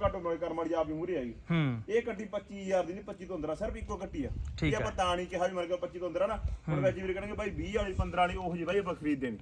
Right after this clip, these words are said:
Speaker 2: ਠੀਕ ਹੈ ਜੀ।
Speaker 1: ਕਿਉਂ ਨਹੀਂ ਖਰੀਦਦੇ? ਆਹ ਜਿਵੇਂ ਵੱਡੀਆਂ ਕੱਟੀਆਂ ਵਿੱਚ ਆਪਾਂ ਦਸ ਹਜ਼ਾਰ ਵਾਲੀ ਛੋਟੀ ਕੱਟੀ ਛੱਡਤੀ, ਪਹਿਲੀ ਗੱਲ ਤਾਂ ਹੋਊ ਨਰਮ ਉਹ।
Speaker 2: ਹੂੰ।
Speaker 1: ਇਹ ਉਹਨੂੰ ਮਾਰਨਗੇ, ਮੇਰੇ ਰੁਪਈਏ ਖਰਾਬ ਕਰ ਦੇਣਗੇ। ਮੈਂ
Speaker 2: ਸਹੀ
Speaker 1: ਬੰਨਣੀ
Speaker 2: ਗੱਲ।
Speaker 1: ਤਾਂ ਕੋਈ ਹੈ ਹੀ ਨਹੀਂ।
Speaker 2: ਠੀਕ ਹੈ ਜੀ।
Speaker 1: ਜਿਹੜੀ ਗੱਡੀ 'ਚ ਉਤਰ ਗਈ, ਉੱਤੋਂ ਦੀ ਰਸਾ ਚੱਲ ਵਜੇ ਅੰਦਰ।
Speaker 2: ਖੁੱਲੀ।
Speaker 1: ਲੈ ਨਜ਼ਾਰੇ ਇੱਥੇ ਜਮਾਂ ਨਾ।
Speaker 2: ਹੂੰ।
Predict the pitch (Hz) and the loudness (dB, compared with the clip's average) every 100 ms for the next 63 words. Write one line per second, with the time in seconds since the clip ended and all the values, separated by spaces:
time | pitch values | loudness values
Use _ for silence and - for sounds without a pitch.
0 | - 156 123 113 107 - - 143 - 185 | -4 0 0 -2 -4 -10 -4 -2 0 0
1 | 196 233 208 196 175 190 185 - - - | 2 2 2 -2 0 0 -2 -6 -10 -8
2 | - - 185 220 214 196 185 180 180 - | -2 4 6 6 2 2 2 4 2 2
3 | 170 165 170 175 170 165 165 156 165 165 | 0 0 2 2 2 8 8 8 4 4
4 | 165 180 185 175 156 156 151 170 175 196 | 0 -4 -4 -4 2 2 0 -2 0 2
5 | 185 151 147 143 139 135 127 - - 151 | 4 4 4 4 4 4 0 -2 -4 0
6 | 147 135 220 240 247 202 196 196 208 202 | 2 6 10 10 10 8 8 6 4 4
7 | 185 190 165 175 160 160 175 180 165 - | 2 0 6 6 6 2 0 -4 -6 -10
8 | - 151 190 185 214 233 226 214 160 208 | 0 6 6 8 6 8 8 6 4 4
9 | 170 - - - 135 127 120 185 233 196 | 2 -2 -8 -2 0 0 -2 0 2 0
10 | 190 202 196 220 214 214 220 190 185 170 | 0 0 2 2 0 0 0 0 0 0
11 | 175 151 143 139 113 - - - 131 127 | 0 0 0 -2 -4 -8 -14 -4 -2 0
12 | 104 - 156 175 156 151 135 - 254 247 | -4 0 4 6 6 4 2 -2 -4 0
13 | 247 190 | 2 0